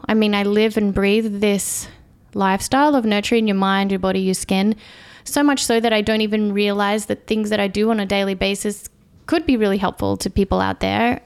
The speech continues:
Um, but I see it as, like, a second nature kind of thing. So sometimes I feel like, "Oh, like, I don't need to tell people, like, I don't wanna be like a, I don't know, like, someone thinking that I know better."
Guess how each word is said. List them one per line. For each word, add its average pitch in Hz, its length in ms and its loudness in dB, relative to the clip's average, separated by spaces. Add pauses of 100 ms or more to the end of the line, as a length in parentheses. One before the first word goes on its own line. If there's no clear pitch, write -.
Um, 208 640 0 (140)
but 214 100 0
I 214 160 0
see 214 240 0
it 208 100 0
as, 196 100 -4
like, 196 140 -4
a 196 60 -4
second 196 360 -6
nature 226 320 0
kind 190 280 -4
of 185 80 -10
thing. 190 400 -4 (640)
So 233 320 2
sometimes 254 540 2
I 233 100 2
feel 226 320 0
like, 196 420 -4
"Oh, 208 400 -4
like, - 400 -10
I 202 60 -12
don't 220 180 -6
need 202 140 -6
to 202 80 -12
tell 196 180 -8
people, 202 360 -4
like, 190 180 -6
I 208 60 -4
don't 214 180 -2
wanna 202 160 -2
be 196 400 0
like 185 300 -2
a, 180 360 -2 (1000)
I 233 60 0
don't 240 140 4
know, 214 240 2
like, 202 220 -2
someone 202 400 -4
thinking 214 340 0
that 202 140 -2
I 196 100 -2
know 190 160 -4
better." 208 460 0